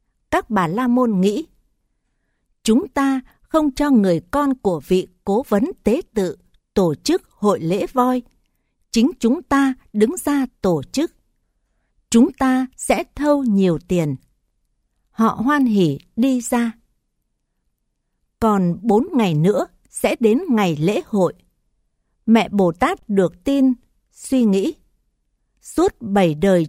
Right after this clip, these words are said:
truyền thống gia đình chúng ta đã tổ chức hội lễ voi.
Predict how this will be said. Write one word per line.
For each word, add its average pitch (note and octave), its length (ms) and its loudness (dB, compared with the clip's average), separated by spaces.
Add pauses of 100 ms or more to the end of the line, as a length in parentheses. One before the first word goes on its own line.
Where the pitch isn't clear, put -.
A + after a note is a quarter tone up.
truyền F#3+ 240 0
thống F3+ 280 2
gia D4 200 -2
đình F#3 320 2
chúng D4+ 220 0
ta C4+ 320 -2 (280)
đã A3 200 -4
tổ F3 260 0
chức E4 300 -4
hội G3+ 400 -2
lễ G#3+ 360 0
voi. B3 300 0